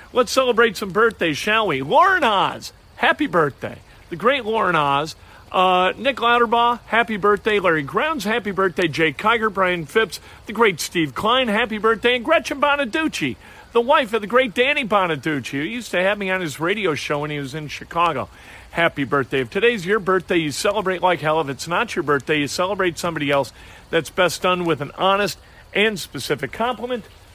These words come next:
Today on Sports Nothing But Sports, we're gonna talk about the Colts and hear from head coach Frank Reich. I cannot wait. The Fish, they're saying, "What the hell's going on here? It's a little bit chilly. I don't remember it being this cold last fall."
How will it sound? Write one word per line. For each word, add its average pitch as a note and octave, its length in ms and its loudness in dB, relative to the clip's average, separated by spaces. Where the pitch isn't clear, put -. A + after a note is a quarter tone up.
Today A#3 300 2
on F#3+ 100 -2
Sports G#3 420 0
Nothing G3 280 2
But F3 120 -2
Sports, A3 400 0
we're A3+ 60 -8
gonna A#3+ 180 -4
talk G3+ 280 2
about F3 220 -2
the - 60 -20
Colts A3+ 320 0
and F3 120 -6
hear G3 180 0
from F#3 260 -6
head B3 240 0
coach F#3+ 240 0
Frank F3+ 360 -2
Reich. A3+ 300 -6
I E3 120 -6
cannot E3+ 440 -8
wait. A3+ 320 -4
The D#3+ 120 -2
Fish, - 440 2
they're A3 140 0
saying, A#3+ 280 2
"What A#3 140 4
the A3+ 80 4
hell's G#3 280 4
going G3+ 260 2
on C#4 220 2
here? F3 360 0
It's G3+ 140 -6
a A#3+ 40 -2
little A#3 220 2
bit G3 160 2
chilly. A#3 480 0
I - 80 2
don't C4 200 0
remember C#4 340 2
it F3+ 100 0
being F#3 240 -2
this D#3+ 220 -2
cold D#3+ 260 -2
last C#3 320 0
fall." B2 380 -4